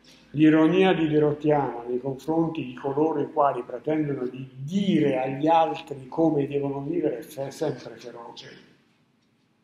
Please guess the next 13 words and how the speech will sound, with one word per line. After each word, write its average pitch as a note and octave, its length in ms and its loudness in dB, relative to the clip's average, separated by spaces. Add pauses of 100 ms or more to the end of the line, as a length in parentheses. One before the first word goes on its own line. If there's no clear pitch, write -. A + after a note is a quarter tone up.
(960)
E D3 160 -10
l'attenzione D3 840 0
di B2 140 -8
Diderot C#3+ 720 0 (220)
a C3+ 260 -4
tutte G3 440 -4
le B2+ 160 -4
forme E3 400 0
possibili A#2 920 -8
di - 600 -4 (540)
liberazione F3+ 1400 4
dalla D3 840 0 (140)
schiavitù C#3 1080 -2